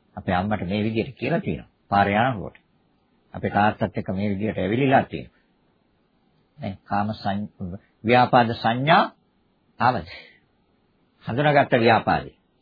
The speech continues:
ව්‍යාපාද සංඥාව නිසා ව්‍යාපාද සංකප්පය උපදිනවා කල්පනා කරනවා. දැන් මොන හරි කරන්න බෑ.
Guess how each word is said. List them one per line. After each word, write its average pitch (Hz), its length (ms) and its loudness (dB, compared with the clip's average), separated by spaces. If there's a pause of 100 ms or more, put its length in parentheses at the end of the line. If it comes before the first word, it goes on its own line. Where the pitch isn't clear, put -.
(760)
ව්‍යාපාද 190 760 6
සංඥාව 170 680 4
නිසා 196 420 4
ව්‍යාපාද 180 600 6 (1040)
සංකප්පය 160 560 0
උපදිනවා 185 420 -2 (380)
කල්පනා 151 320 0
කරනවා. - 320 -10 (1160)
දැන් 120 120 -6
මොන 123 140 -2
හරි 139 160 -2
කරන්න 175 280 -2
බෑ. 403 200 -8